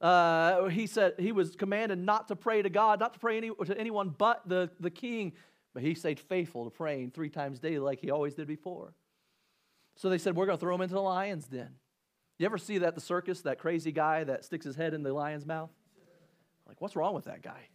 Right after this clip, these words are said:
right? But can I say that Daniel could have done that for the entire night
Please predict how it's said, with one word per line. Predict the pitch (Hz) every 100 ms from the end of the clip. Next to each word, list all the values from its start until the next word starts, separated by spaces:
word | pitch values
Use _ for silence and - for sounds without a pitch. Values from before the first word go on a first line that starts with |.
| _
right? | 131 139 - - - _ _ _ _ _ _ _ _ _ _ _ _ _ _ _ _ 156
But | 139
can | 247
I | 202
say | 190 196 196
that | 175 131 117
Daniel | 135 147 170 175
could | 175 139
have | 131 120
done | 135 143
that | 147 147 -
for | 123
the | 120 113
entire | 107 127 127 123
night | 120 117 - _